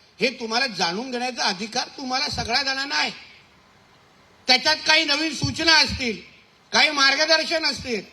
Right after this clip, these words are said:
तुम्ही लोकांनी त्या निमित्ताने करायला हवं. म्हणून मीही ठरवलंय की जे काही ग्रंथालय संदर्भात जो काही, जे काही आराखडा तयार केलाय तुमच्या समितीसमोर मी दाखवायला तयार आहे. आपण सगळेजण एकत्र बसू,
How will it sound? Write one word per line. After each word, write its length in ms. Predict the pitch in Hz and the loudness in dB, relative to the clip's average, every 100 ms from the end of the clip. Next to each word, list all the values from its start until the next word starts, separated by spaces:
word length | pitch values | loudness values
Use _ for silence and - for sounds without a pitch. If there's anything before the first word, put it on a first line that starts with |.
| - _ _ _ 214 | -20 _ _ _ -6
तुम्ही 220 | 214 226 | -2 -2
लोकांनी 340 | 220 214 220 | -2 -4 -6
त्या 200 | 247 190 | -6 -8
निमित्ताने 520 | 196 190 202 196 190 | -6 -6 -8 -8 -10
करायला 400 | 226 190 165 190 | -8 -6 -2 2
हवं. 180 | 208 165 117 - - _ _ - | 2 2 -4 -20 -20 _ _ -10
म्हणून 200 | 233 294 | -6 0
मीही 260 | 285 294 349 | 4 6 4
ठरवलंय 500 | 294 294 285 254 208 | 4 4 4 4 2
की 160 | 190 | 2
जे 180 | 202 247 | -2 -2
काही 240 | 311 302 262 | -2 -4 -2
ग्रंथालय 520 | 254 247 269 254 262 | -2 -2 -2 0 0
संदर्भात 520 | 240 233 233 226 226 | -2 -2 -2 0 -2
जो 160 | 208 220 | -2 -4
काही, 260 | 214 220 214 - - - _ - | 0 -2 -4 -18 -20 -20 _ -2
जे 80 | 190 | 2
काही 160 | 214 | 2
आराखडा 520 | 214 190 220 220 226 | 4 4 4 2 2
तयार 320 | 226 214 202 208 | 2 4 4 4
केलाय 420 | 190 190 226 - - - - - _ _ _ - | 0 2 2 0 -10 -20 -20 -20 _ _ _ -4
तुमच्या 320 | 190 190 220 | -2 0 -2
समितीसमोर 800 | 196 185 214 233 196 214 226 262 | -2 -2 -2 -4 -6 -4 -4 -6
मी 120 | 214 | -2
दाखवायला 480 | 180 175 190 180 175 | -2 -2 -2 -4 -4
तयार 340 | 170 165 220 | -2 0 2
आहे. 180 | 220 269 - - - - - | 2 0 -4 -20 -20 -10 -2
आपण 300 | 170 208 208 | 2 2 2
सगळेजण 460 | 202 196 196 202 | 0 0 2 2
एकत्र 420 | 185 202 190 196 | 2 0 -2 0
बसू, 380 | 190 180 190 269 | 0 0 0 -6